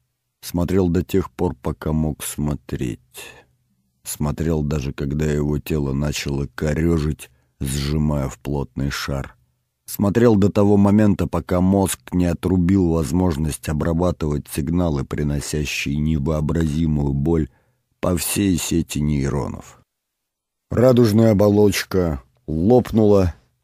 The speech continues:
превратив незадачливого монстра в тяжелый окровавленный шар размером с баскетбольный мяч. Шар рухнул в море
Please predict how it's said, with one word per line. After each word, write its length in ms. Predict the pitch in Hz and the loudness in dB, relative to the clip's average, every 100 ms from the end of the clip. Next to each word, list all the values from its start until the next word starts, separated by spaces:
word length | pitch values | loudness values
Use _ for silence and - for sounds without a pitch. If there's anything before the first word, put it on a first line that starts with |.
| _ | _
превратив 680 | 98 95 87 92 - 104 - | 2 2 4 2 2 0 0
незадачливого 1120 | 87 85 85 82 95 85 - 85 82 85 80 | 0 0 0 0 0 0 -2 0 0 0 0
монстра 580 | 78 87 85 78 - 85 | 0 0 0 -2 -6 -8
в 120 | 71 | -8
тяжелый 720 | - 82 71 67 87 87 80 - | -6 -4 -4 -2 0 2 0 -4
окровавленный 920 | 76 - 85 82 85 78 73 71 69 69 | -8 -6 -4 -2 0 -2 -2 -2 -4 -6
шар 480 | - 90 82 82 - _ _ _ _ _ _ | -4 -2 -2 -4 -8 _ _ _ _ _ _
размером 800 | - 82 85 71 85 101 101 90 73 | -6 -2 -2 0 0 2 2 0 0
с 80 | |
баскетбольный 880 | 69 69 - - 73 73 73 71 71 | -4 -6 -6 -6 -4 -2 -2 -2 -2
мяч. 540 | 69 64 55 - - - _ _ _ - | -4 -4 -8 -14 -20 -20 _ _ _ -14
Шар 400 | - 87 87 - - | -4 0 0 -2 -4
рухнул 540 | 78 98 - 87 87 | 2 2 2 0 0
в 80 | 73 | 0
море 440 | 87 92 82 62 | 0 2 0 -2